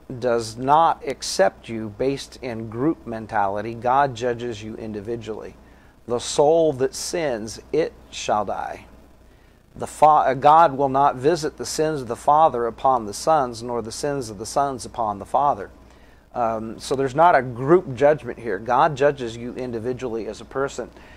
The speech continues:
Now listen to the warning that Jesus was giving to the Pharisees. "And now also the axe is laid unto the root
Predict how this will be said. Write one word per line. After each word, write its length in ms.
Now 160
listen 420
to 100
the 100
warning 680
that 160
Jesus 500
was 260
giving 680
to 200
the 120
Pharisees. 760
"And 140
now 280
also 460
the 220
axe 400
is 160
laid 380
unto 340
the 120
root 340